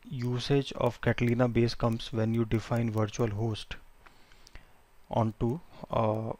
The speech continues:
Tomcat cluster. Okay, so if you're defining virtual host, then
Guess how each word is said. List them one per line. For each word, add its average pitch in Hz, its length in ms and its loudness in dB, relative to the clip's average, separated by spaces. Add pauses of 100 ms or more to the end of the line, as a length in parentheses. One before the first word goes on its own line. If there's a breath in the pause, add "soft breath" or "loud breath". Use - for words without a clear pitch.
(320)
Tomcat 110 400 0
cluster. - 320 -4 (1400 soft breath)
Okay, 113 240 -6
so - 160 -8
if 110 180 -6
you're 120 140 0
defining 117 480 0
virtual 117 360 0
host, 123 340 -4 (100)
then 113 320 0